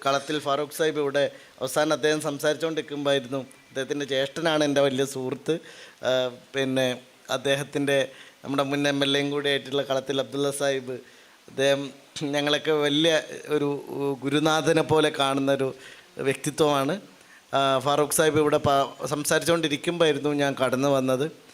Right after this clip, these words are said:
അപ്പം അദ്ദേഹം പറഞ്ഞത് വളരെ പ്രധാനപ്പെട്ട കാര്യങ്ങളാണ്. അപ്പം അതിനെല്ലാം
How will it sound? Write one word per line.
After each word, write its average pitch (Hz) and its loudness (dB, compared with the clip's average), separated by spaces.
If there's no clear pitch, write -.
അപ്പം - -2
അദ്ദേഹം 180 2
പറഞ്ഞത് 180 4
വളരെ 190 4
പ്രധാനപ്പെട്ട 185 2
കാര്യങ്ങളാണ്. 143 2
അപ്പം 147 2
അതിനെല്ലാം 165 2